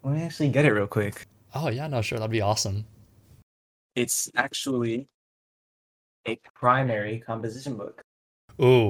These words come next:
Speaker 2: of course, of course. Only the highest quality.
Speaker 1: Blank half page for drawing.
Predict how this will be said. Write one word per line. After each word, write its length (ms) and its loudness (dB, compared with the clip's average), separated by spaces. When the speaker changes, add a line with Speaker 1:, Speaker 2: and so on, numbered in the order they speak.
Speaker 2:
of 120 0
course, 320 0
of 80 -4
course. 360 -6
Only 180 2
the 100 4
highest 280 2
quality. 360 -2
Speaker 1:
Blank 380 2
half 320 4
page 280 2
for 120 -2
drawing. 520 -2